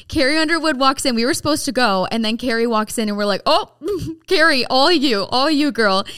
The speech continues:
You are way more important than us. No one gives a shit to take a picture of us." And so, uh, you guys, her legs look even more insane in person.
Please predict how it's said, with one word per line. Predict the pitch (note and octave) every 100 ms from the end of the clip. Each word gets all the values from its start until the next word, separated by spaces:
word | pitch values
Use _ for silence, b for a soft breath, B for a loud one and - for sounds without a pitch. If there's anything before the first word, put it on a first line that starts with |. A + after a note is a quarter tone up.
| B -
You | B3+ C#4
are | B3
way | A3+ G#3+ A#3 B3 E4
more | D4+ C4+ B3 A#3 A#3
important | - B3+ B3 G#3+ B3
than | B3+
us. | G3 D3+ G#3+ -
No | A#3 G#3
one | B3+
gives | C4+ A#3
a | C4+
shit | - G3+
to |
take | - B3
a |
picture | G#3+ F#3 F#3
of | D3+
us." | D3+ D#3 - b b b
And | A3 A3+
so, | - G#3+ G3 F#3 F3+ - _ _
uh, | G#3 G3+ F#3 F#3 F3+ -
you | G3
guys, | F#3 F3+
her | - G3+
legs | F#3 F3 E3 A#3 A#3+ - -
look | G#3 G3 - _
even | G#3 G3+ G3+ G#3+ A3 - G#3
more | G#3 G3 G3
insane | G#3 G3+ G3+ - - - F#3+ F#3+ G#3
in | - G3+
person. | F#3 F3 F3 - C#4 D#4+ F4+